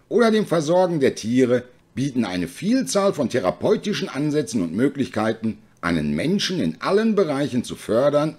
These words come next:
oder zu heilen. So lange dauert eine Alpaka-Therapie. Die Therapiedauer wird aufgrund des Befindens gemeinsam mit dem Patienten und seinem Arzt oder Haustherapeuten abgesprochen.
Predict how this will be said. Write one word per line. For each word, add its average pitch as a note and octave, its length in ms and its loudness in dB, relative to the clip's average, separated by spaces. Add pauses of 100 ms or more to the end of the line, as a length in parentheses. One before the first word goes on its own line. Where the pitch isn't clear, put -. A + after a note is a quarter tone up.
oder F#2+ 360 -2
zu D#3 220 -4
heilen. D3+ 520 -2 (1300)
So G3+ 300 2
lange G#3+ 300 4
dauert C3+ 380 4
eine A#2 300 -2
Alpaka-Therapie. D2+ 1160 -4 (360)
Die E3 100 -4
Therapiedauer F#3+ 960 2
wird A2+ 140 -4
aufgrund G2+ 540 2
des F#3 120 4
Befindens G3 580 0
gemeinsam F3+ 640 0
mit F#3 140 -4
dem B2 100 -2
Patienten C3+ 720 -4
und A2 140 -2
seinem D2 360 -6
Arzt C3 460 -4
oder E2+ 240 -2
Haustherapeuten D#3 880 -4
abgesprochen. D#2 840 -4